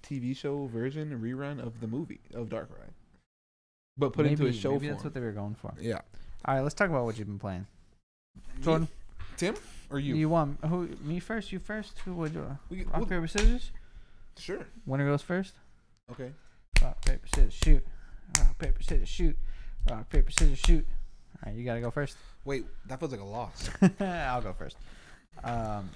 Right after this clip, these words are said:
Speaker 2: oh yeah, you can, you actually get the call. You wanna go first or second?
Speaker 1: You know what? I'll read Tim's first.
Speaker 2: Well, T-, Tim says we'll talk about next week.
Speaker 1: He just says that part next week.
Speaker 2: Well,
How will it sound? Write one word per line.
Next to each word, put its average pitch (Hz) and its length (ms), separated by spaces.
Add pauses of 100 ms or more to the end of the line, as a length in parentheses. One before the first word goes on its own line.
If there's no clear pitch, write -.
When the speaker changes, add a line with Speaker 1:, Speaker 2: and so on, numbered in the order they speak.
Speaker 2:
oh 131 100
yeah, 131 200
you 131 220
can, 165 180
you 165 280
actually 170 260
get 143 100
the 131 60
call. 117 380 (260)
You 139 80
wanna 131 120
go 127 40
first 127 260
or - 40
second? 123 300 (320)
Speaker 1:
You 156 80
know 180 80
what? 185 200
I'll 143 120
read 151 220
Tim's 123 320
first. - 380 (280)
Speaker 2:
Well, 160 200
T-, 160 140 (160)
Tim 262 240
says 143 420
we'll 156 180
talk 147 240
about 120 220
next 117 240
week. 98 280
Speaker 1:
He 170 100
just 190 160
says 196 140
that 208 160
part - 240
next - 220
week. - 160 (1040)
Speaker 2:
Well, 165 380